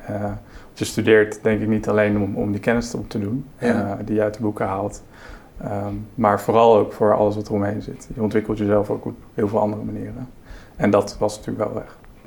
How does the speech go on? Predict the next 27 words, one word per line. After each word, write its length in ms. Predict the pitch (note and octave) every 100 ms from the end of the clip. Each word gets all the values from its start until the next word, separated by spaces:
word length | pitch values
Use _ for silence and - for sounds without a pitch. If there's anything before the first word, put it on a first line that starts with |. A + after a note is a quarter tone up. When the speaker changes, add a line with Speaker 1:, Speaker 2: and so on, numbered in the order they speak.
| -
Speaker 1:
in 80 | -
die 80 | A#3
Speaker 2:
Mhm. 80 | A#3+
Speaker 1:
twee 100 | F#3+
jaar 140 | - -
ook. 60 | - - - -
Ja. 120 | A2
Speaker 2:
En 100 | A#2
dat 180 | B2 A#2+
heb 100 | B2
je 60 |
het 100 | B2
meeste 380 | A#2+ A#2+ A#2+ A#2+
ook 160 | A#2 A#2
gemist? 400 | A#2+ A2+ A2 -
Speaker 1:
Dat 140 | G#2
is 80 | -
ook 120 | G#2+
wat 100 | G#2
ik 60 | G2+
het 100 | G2+
meest 200 | G2+ -
heb 80 | - -
gemist, 320 | A2 - - -
ja. 100 | A#2+
Speaker 2:
Mhm. 100 | A2+ A2+ -
Speaker 1:
Ja. 180 | C3 A2+